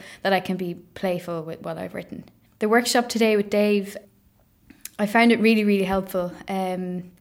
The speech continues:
there was just a few score issues and compositional issues that just because I've been kind of working so intensely and thinking about it, that there's always things that, um, you kind of don't consider, and to have,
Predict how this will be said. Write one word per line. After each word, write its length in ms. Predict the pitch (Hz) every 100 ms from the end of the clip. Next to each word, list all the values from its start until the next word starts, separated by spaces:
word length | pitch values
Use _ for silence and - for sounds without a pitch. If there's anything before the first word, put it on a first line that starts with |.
| _ - - - _ -
there 160 | 208
was 480 | 202 196 196 196 - - _ _ _ _ _ _ _ -
just 240 | - 233
a 100 | -
few 600 | 214 240 240 240 233 - -
score 440 | - - 220 220
issues 300 | 202 202 196
and 360 | - 254 262 254
compositional 580 | 214 202 196 196 196 185
issues 280 | 180 190 185
that 320 | 190 - - - _ _ _ _ _ _
just 280 | - 208 -
because 320 | 208 202 196
I've 120 | 185
been 240 | 185 180 175 -
kind 180 | - 196
of 60 | 185
working 320 | 190 190 190
so 120 | 190
intensely 520 | 180 185 185 - 170
and 100 | 180
thinking 300 | 202 196 190
about 240 | 180 175 170
it, 100 | -
that 160 | 180 - - - - _ _ _
there's 160 | 208 208
always 420 | 214 220 202 - - -
things 340 | 202 196 190
that, 220 | 180 180
um, 440 | 185 180 175 170 165 - _ _ _ _ _ _ _ -
you 140 | 196
kind 180 | - 208
of 340 | 190 - -
don't 200 | - 196
consider, 460 | 185 196 202 190 147 -
and 420 | 190 185 - -
to 100 | -
have, 520 | 190 202 190 190 -